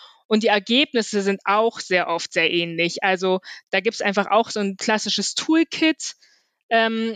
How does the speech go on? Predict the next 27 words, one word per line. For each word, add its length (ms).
mit 240
dem 160
sie 140
arbeiten. 720
Und 160
das 160
führt 180
dazu, 460
dass, 420
ähm, 320
es, 380
äh, 400
dass 120
die 200
Unternehmen, 760
die 300
vor-, 240
von 100
aufgekauften 560
besonders 400
hoch 140
verschuldet 600
sind 200
beispielsweise. 600
Also 140
in 120
diesen 280